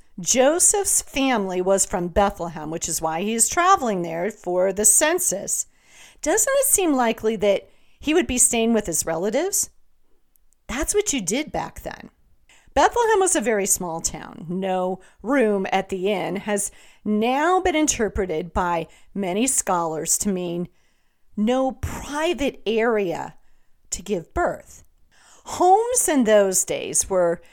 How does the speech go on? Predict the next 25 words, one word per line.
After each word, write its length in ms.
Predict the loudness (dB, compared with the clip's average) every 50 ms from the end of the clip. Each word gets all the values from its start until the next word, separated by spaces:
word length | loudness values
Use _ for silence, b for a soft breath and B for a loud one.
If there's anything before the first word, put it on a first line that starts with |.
| b b b b b
made 340 | b -2 0 2 2 2 2
of 180 | 2 0 0 -2
adobe 1080 | -6 -6 -6 -8 -4 0 2 4 4 2 2 0 -2 -4 -4 -2 -4 -4 -6 -8 -10 -14 -8
and 160 | -6 -4 -4
hewn 480 | -4 -6 -6 -4 -2 0 0 0 0 0
stone, 800 | 0 0 0 0 -2 -2 -4 -6 -6 -8 -14 -16 -18 -20 -20 -20 _ _ _ _ _ _ _ -2
and 160 | 0 2 2
they 80 | 2 0
were 120 | 0 -2
typically 880 | -2 -2 -2 0 -2 -2 -2 -4 -6 -4 -4 -2 -2 -2 -4 -6 -8 _ _ _ _ _ _ _ _ _
two-story. 1120 | -2 -2 -2 -2 -4 -4 -2 0 0 2 0 0 -2 -4 -4 -4 -4 -6 -8 -12 -16 -20 _ _ -20 B B B B B B B B B
The 220 | 2 2 2 2 -2 B B B B -10
kitchen 840 | -8 -6 -4 -2 -2 -2 0 0 0 0 0 0 2 2 0 0
and 260 | 0 0 0 2 2
a 40 | 2
room 440 | 2 2 2 2 2 2 2 2 0
for 180 | 0 -2 -4
the 180 | -4 -4 -4 -4
animals 440 | -4 -4 -4 -4 -6 -6 -4 -2 -2
would 120 | -2 0
be 140 | 0 0 0
on 160 | 0 0 0
the 80 | 0 0
main 460 | -2 -2 -2 -2 -4 -4 -6 -6 -8
floor. 500 | -10 -12 -14 -12 -12 -10 -10 -12 -14 -16